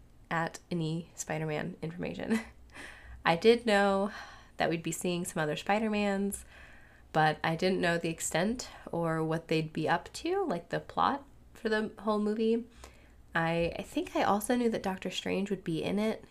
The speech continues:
and I s-, I'm pretty sure I knew Doc Ock was gonna be in it, but I think that's it for characters.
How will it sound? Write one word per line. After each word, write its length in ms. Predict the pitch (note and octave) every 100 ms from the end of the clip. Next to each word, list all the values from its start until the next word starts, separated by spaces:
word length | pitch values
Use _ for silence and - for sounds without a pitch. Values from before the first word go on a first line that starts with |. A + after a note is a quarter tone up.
| - -
and 320 | F3 F3+ G3
I 120 | D#3+
s-, 160 | E3+ - -
I'm 160 | E3+ - - -
pretty 160 | - G3
sure 220 | G3 F#3
I 60 | F3
knew 180 | E3 D#3+
Doc 260 | D#3 D#3+ -
Ock 260 | D#3 -
was 160 | F3+ F3+
gonna 200 | F3+ E3
be 160 | E3+
in 80 | E3+
it, 280 | E3 E3 - - - - -
but 100 | D#3
I 80 | E3
think 420 | - G#3+ A3+ -
that's 320 | G3+ E3+ - -
it 260 | D#3 D3 -
for 400 | - C#3 C3+ D3+ -
characters. 880 | - C#3 - - - - - -